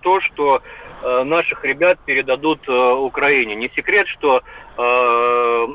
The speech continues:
ну, я думаю, большинство из них, э, воевали в Донбассе. Это значит, что они уже, э, попадают под уголовную ответственность на Украине, но еще и часть из них, э, ребята, имеющие,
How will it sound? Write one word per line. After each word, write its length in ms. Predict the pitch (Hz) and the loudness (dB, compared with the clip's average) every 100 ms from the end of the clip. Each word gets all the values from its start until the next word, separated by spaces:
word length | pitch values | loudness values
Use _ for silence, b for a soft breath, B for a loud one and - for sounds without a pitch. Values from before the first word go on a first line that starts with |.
| 139 | -6
ну, 200 | 175 196 | -2 0
я 120 | 160 | 2
думаю, 240 | 156 160 151 | 0 0 -2
большинство 800 | 139 151 147 - 170 - 170 139 | 0 0 0 -4 -10 -2 2 2
из 160 | 131 | 0
них, 280 | 156 131 - | -4 -6 -4
э, 140 | 127 | -2
воевали 460 | 123 131 131 135 127 | 0 2 2 2 0
в 80 | 120 | -2
Донбассе. 560 | 123 127 139 196 156 | -4 0 0 0 0
Это 180 | 143 120 | -2 -4
значит, 260 | 123 127 - | -8 -8 -10
что 200 | - 127 | -4 -2
они 160 | 110 113 | 0 -2
уже, 400 | 110 117 160 - B B - | -2 0 2 0 B B -4
э, 260 | 135 139 143 | 0 2 2
попадают 400 | 160 175 165 156 | 0 0 0 0
под 140 | 151 | -2
уголовную 400 | 151 156 156 147 | 0 2 4 2
ответственность 480 | 147 151 139 139 - | 0 -2 -4 -6 -6
на 80 | 139 | -4
Украине, 420 | 131 139 139 139 | -2 0 0 0
но 300 | 135 143 143 | -4 2 2
еще 300 | 127 117 135 | 2 -2 -2
и 100 | 120 | -2
часть 320 | - 190 208 | 0 0 2
из 120 | 175 156 | 0 0
них, 220 | 165 160 | 0 -2
э, 540 | - - - 123 123 | -8 -12 -6 0 2
ребята, 400 | 123 131 185 - | 2 2 0 0
имеющие, 520 | 139 156 165 - 139 | 0 0 0 0 0